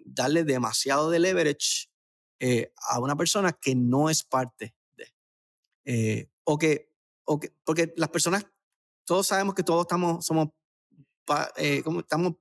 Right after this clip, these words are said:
por un tiempo limitado, porque hasta los C E O pasa lo mismo, pero es mucho más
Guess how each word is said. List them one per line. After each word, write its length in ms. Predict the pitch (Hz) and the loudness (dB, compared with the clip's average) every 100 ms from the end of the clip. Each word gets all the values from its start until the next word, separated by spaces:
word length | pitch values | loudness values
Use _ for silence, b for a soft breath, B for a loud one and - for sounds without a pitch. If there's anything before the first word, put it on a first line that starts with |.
| - | -2
por 140 | 165 | 0
un 80 | 160 | 0
tiempo 280 | 170 170 156 | -2 0 0
limitado, 480 | 143 127 170 156 | 0 0 0 -2
porque 140 | 120 131 | -2 -4
hasta 140 | 123 | -2
los 120 | 131 | -2
C 120 | - 156 | 0 2
E 100 | 156 | 2
O 100 | 151 | 0
pasa 200 | 143 135 | -2 -2
lo 80 | |
mismo, 300 | 135 175 113 - _ _ _ _ | 0 0 0 -6 _ _ _ _
pero 140 | - 170 | 0 2
es 100 | 202 | 4
mucho 420 | 208 233 - 196 | 4 4 2 0
más 600 | 170 175 160 - - | 2 2 2 0 -2